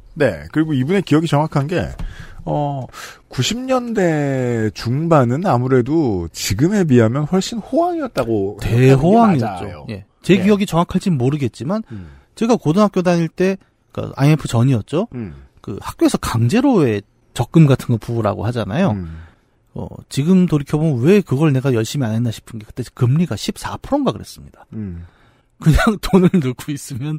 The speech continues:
Speaker 1: 금-, 금리 기본으로 십 퍼센트 넘었어요.
Speaker 2: 네, 네.
Speaker 1: 네.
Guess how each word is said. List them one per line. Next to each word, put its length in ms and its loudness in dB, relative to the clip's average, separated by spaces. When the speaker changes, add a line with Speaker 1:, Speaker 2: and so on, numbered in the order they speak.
Speaker 1:
금-, 260 -8
금리 260 -4
기본으로 420 -4
십 120 -14
퍼센트 340 -10
넘었어요. 360 0
Speaker 2:
네, 340 4
네. 380 2
Speaker 1:
네. 320 -4